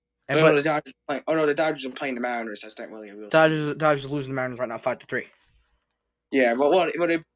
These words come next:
Speaker 1: we're beating up on the Mariners. They're not, they're not, they're not a real team either. They're more like a double A team.
Speaker 2: Right,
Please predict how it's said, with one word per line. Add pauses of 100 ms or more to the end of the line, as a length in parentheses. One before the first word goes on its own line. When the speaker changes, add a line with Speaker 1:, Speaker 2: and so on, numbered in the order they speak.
Speaker 1:
we're
beating
up
on
the
Mariners.
They're
not,
they're
not, (160)
they're
not
a
real
team
either.
They're
more
like
a
double
A
team.
Speaker 2:
Right,